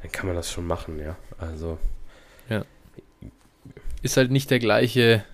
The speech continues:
Speaker 2: wie sagt man, äh, oder wie soll man sagen, der, der gleiche, äh, ähm, Value, der am Ende des Regenbogens auf dich wartet. So, wenn du
Speaker 1: Genau.
Speaker 2: dann, äh, ein Jahr gewartet hast auf ihn, so wie bei, wie es, wie das jetzt bei Watson war,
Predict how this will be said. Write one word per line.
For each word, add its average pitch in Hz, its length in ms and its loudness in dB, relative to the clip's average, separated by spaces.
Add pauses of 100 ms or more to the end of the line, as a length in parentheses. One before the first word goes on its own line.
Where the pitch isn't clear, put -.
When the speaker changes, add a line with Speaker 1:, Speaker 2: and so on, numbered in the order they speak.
(120)
Speaker 2:
wie 120 80 -2
sagt - 260 0
man, 113 180 -2
äh, 107 380 -4
oder 110 180 -8
wie 113 40 -12
soll 110 140 -4
man 110 120 -2
sagen, 110 260 0
der, 107 200 0
der 104 120 2
gleiche, 110 500 6 (540)
äh, 104 320 2 (500)
ähm, 110 520 -6 (380)
Value, 135 460 8
der 127 180 8
am 123 120 4
Ende 127 440 8
des - 280 0
Regenbogens 120 580 4
auf 110 160 -2
dich 110 180 -4
wartet. 113 500 2 (140)
So, 117 280 2 (280)
wenn 113 140 2
du 120 80 8
Speaker 1:
Genau. 117 120 10
Speaker 2:
dann, 117 120 6
äh, 110 260 8
ein 117 140 6
Jahr 113 240 8
gewartet 123 440 4
hast 120 220 4
auf 120 140 0
ihn, 120 240 2
so 113 200 2
wie 117 120 2
bei, 117 200 4
wie 113 180 2
es, 113 200 2
wie 123 80 4
das 117 140 4
jetzt 117 180 2
bei 113 160 6
Watson 120 380 4
war, 127 300 10